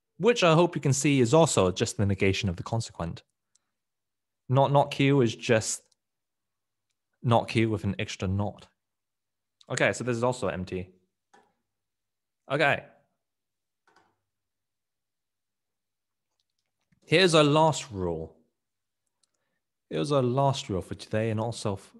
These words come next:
for term test one. It's called modus tollendo ponens, M T P. It means the mode of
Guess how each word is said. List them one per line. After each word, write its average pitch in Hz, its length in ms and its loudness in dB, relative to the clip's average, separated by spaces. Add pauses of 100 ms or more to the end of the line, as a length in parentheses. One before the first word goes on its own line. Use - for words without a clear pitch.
for 101 300 -6
term 95 280 -6
test - 380 -14
one. 90 360 -6 (520)
It's - 140 -20
called 135 260 -2 (180)
modus 135 680 0 (240)
tollendo 107 560 -4 (180)
ponens, 80 580 -10 (480)
M 107 320 -4 (160)
T 127 460 -6
P. - 380 -20 (4000)
It 107 180 -6
means 110 300 -2
the 101 100 -4
mode 104 340 0
of 95 140 -4